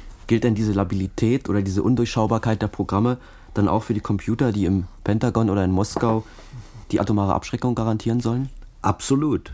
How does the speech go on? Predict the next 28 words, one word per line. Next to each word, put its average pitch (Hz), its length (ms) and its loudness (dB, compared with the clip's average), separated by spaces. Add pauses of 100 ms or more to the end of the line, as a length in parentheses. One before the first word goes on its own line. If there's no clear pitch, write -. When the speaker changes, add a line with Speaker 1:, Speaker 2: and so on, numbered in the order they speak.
(180)
Speaker 2:
absolut. 151 640 0
Also 87 340 -4
das, - 600 -6 (120)
ja, 85 440 0
das 87 460 -8
kann 107 180 2
ich 104 100 0
nur 139 180 2
betonen. 87 520 -2
Und 90 180 -2
wir, - 140 -4
das, - 320 -4
das 104 160 -2
bedeutet 101 580 0
natürlich, 123 560 -4 (520)
dass 101 200 -2
wir 85 160 -2
in - 80 -6
einer 104 460 2
sehr, 113 340 6
sehr 113 220 2
gefährlichen 104 580 -2
Lage 135 380 0
sind. 82 420 -6
Eine 90 180 -2
sehr, 131 280 2
sehr 104 160 2
gefährlich. 82 400 -4